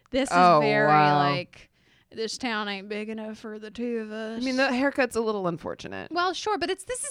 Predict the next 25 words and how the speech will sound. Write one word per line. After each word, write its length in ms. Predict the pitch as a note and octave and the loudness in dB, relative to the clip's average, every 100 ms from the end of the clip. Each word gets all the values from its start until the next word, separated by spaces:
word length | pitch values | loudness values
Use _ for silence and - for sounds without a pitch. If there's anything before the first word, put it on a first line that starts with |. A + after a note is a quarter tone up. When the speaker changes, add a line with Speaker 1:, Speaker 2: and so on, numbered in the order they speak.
| C5 | 0
Speaker 1:
also, 160 | B4 B4 - - G4 | 4 2 2 -6 0
I'm 160 | A#4+ | 0
sorry, 420 | - A#3+ B3 E4+ - - | 0 0 0 0 -6 -4
he 160 | F4 A#4+ D#5 D#4 | 4 6 6 2
looks 420 | C#4 G4+ - - | 2 0 0 0
like 300 | D4 E4 C#4+ | 4 4 2
this 580 | G#3+ B3 F#4 G#4+ - - - _ _ - | -2 4 4 2 -6 -12 -20 _ _ -6
post-Civil 1600 | - B3+ A4+ B4+ - - - - - - - E4+ A4 C5+ C5 F#4+ | 2 12 12 12 8 -8 -10 -14 -14 -12 0 4 8 12 12 12
War. 720 | G#4 C#5 D5+ B4+ E4 A3 A3+ _ _ E4+ _ _ | 12 12 12 12 8 4 -6 _ _ _ _ _
Very 520 | A#3 A3 F#4 C5 C5 C#5 | -10 4 8 10 10 10
bad 300 | A4+ B4 F#4+ | 10 10 10
war 340 | G#4 B4+ C5+ B4+ | 10 12 12 10
for 80 | A4 | 4
hygiene. 680 | F#4 A#4 C5+ G#4+ A#4+ C5+ A4+ _ | 4 6 6 6 2 2 -6 _
Speaker 2:
Yes. 460 | G3 F3 F3+ - - _ - | 2 2 2 -6 -20 _ 0
Speaker 1:
Oh 300 | F4 C5 D5+ A#4 | 6 6 6 6
my 280 | G4+ G4+ D4 | 6 6 4
God, 420 | - E4 C#5 B4 D#4 | 0 -2 4 4 2
he's, 240 | A#4 C#5 | -2 2
Speaker 2:
He 180 | D#4+ E4+ | 6 8
has 340 | E4 F4+ F4+ | 10 8 8
Speaker 1:
he's 80 | C4 | 6
Speaker 2:
both 260 | D4+ D4 A#3 | 8 8 4
legs. 300 | G3+ D4 A#3+ | 2 2 0
Speaker 1:
muscular. 340 | G#3+ G3+ | -2 -4